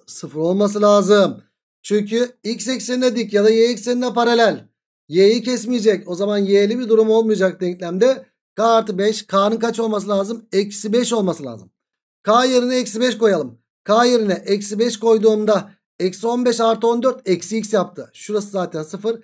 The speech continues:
K yerine eksi beş koyduğumuzda eksi on artı yediden eksi üç yapar. Eşit sıfırdan. O zaman ne yapıyor?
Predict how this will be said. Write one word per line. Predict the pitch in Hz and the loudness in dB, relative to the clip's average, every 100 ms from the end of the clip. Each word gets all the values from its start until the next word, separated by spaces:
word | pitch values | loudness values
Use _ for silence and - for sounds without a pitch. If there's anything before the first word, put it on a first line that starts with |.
| _ _ _ | _ _ _
K | 220 247 | 0 2
yerine | 254 233 202 | 4 2 2
eksi | 202 208 226 | -2 -2 -4
beş | 233 226 | -4 -2
koyduğumuzda | 220 220 214 214 208 247 254 - | 0 2 2 0 -2 -4 -6 -4
eksi | 185 185 233 | -4 -4 -2
on | 247 | 0
artı | 240 220 208 | 2 0 0
yediden | 208 208 254 240 | -4 -2 -6 -4
eksi | 180 175 202 | -6 -4 -8
üç | 202 | -6
yapar. | 165 - 120 - | -6 -8 -14 -14
Eşit | 156 156 | -14 -14
sıfırdan. | - 143 180 214 233 233 _ _ _ _ - | -14 -10 -6 -4 -4 -8 _ _ _ _ -4
O | 202 | 0
zaman | 220 226 226 226 _ _ _ _ | 2 2 0 -4 _ _ _ _
ne | 185 | -4
yapıyor? | 208 226 208 214 | -2 -2 0 -2